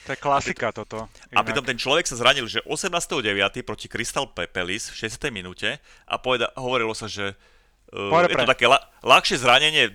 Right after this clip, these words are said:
Speaker 2: do repre pauzy bude fit a po repre pauze
Speaker 1: Po-,
Speaker 2: už, e,
Speaker 1: no.
Speaker 2: nastúpi. Ani slovo nie je o
Speaker 1: To je
Speaker 2: ňom.
Speaker 1: klasický Liverpool.
Speaker 2: To je proste, pre mňa to je, že moment, že hr-, hráč, od ktorého čakám strašne veľa,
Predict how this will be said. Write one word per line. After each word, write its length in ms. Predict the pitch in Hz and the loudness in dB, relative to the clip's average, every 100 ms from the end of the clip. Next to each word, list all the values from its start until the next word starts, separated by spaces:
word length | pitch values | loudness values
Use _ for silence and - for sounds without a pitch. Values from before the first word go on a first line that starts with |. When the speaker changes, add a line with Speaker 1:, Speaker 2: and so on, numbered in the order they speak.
| - | -8
Speaker 2:
do 220 | _ 123 175 | _ 0 4
repre 320 | 180 117 110 | 4 4 6
pauzy 320 | - 135 127 | 6 6 2
bude 240 | 117 104 95 | -2 2 0
fit 340 | - 117 131 | 0 0 4
a 80 | 98 | 4
po 160 | - 107 | 4 2
repre 240 | 110 98 | 2 0
pauze 320 | 101 101 104 | 2 2 2
Speaker 1:
Po-, 160 | 98 92 | -2 -4
Speaker 2:
už, 100 | 107 | -6
e, 100 | 101 92 87 | -6 -6 -8
Speaker 1:
no. 60 | 85 | -2
Speaker 2:
nastúpi. 480 | 98 104 104 98 - - _ _ _ | -2 -2 -8 -10 -10 -20 _ _ _
Ani 240 | - 202 117 | 2 2 4
slovo 400 | - 117 151 170 | -2 2 4 4
nie 160 | 165 | 4
je 80 | 160 | 2
o 80 | 160 | 2
Speaker 1:
To 60 | 151 | 2
je 40 | 170 | 0
Speaker 2:
ňom. 80 | 180 _ - | -2 _ -4
Speaker 1:
klasický 560 | 156 151 170 175 - | 0 2 2 -4 -6
Liverpool. 560 | 147 139 139 - 123 110 - _ _ _ _ _ _ _ | -2 0 0 -2 -8 -8 -10 _ _ _ _ _ _ _
Speaker 2:
To 160 | 110 110 | -6 -4
je 20 | |
proste, 460 | 117 117 - 113 | -4 -6 -4 -6
pre 160 | - 127 | 2 2
mňa 160 | 139 131 | 2 0
to 160 | 123 | 4
je, 120 | 120 117 107 | 4 4 2
že 140 | 107 104 | -2 -2
moment, 400 | 120 135 135 123 - | -2 0 -2 -2 -14
že 400 | 104 104 107 90 | -8 -4 -4 -2
hr-, 160 | 104 - | -6 -6
hráč, 320 | 101 104 127 | -2 0 0
od 80 | 120 | -2
ktorého 240 | 113 107 107 | -4 -4 -2
čakám 240 | 113 120 | -4 -6
strašne 400 | - 127 - 127 | -2 -2 -2 0
veľa, 260 | 98 92 | 2 4